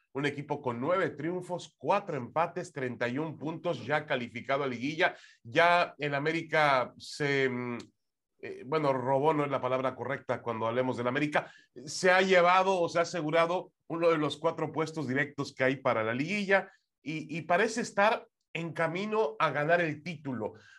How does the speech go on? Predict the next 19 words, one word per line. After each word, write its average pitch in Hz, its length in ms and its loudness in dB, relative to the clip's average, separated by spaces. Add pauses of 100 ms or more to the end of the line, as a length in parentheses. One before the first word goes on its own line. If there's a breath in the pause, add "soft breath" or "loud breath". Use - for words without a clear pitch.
A 175 140 2
ver, 202 140 6
Roberto 196 400 4
Gómez 156 220 0
Junco, 180 380 -2
realmente, 175 1040 0
entendiendo 175 580 0
cómo 214 200 -4
se 156 160 -8
compite 147 440 -4
en 135 100 -2
México, 143 560 -2 (360 loud breath)
¿podemos 208 400 0
decir 196 280 -4
que 202 100 2
el 180 80 2
América 185 640 0
es 185 480 0
hoy 185 480 0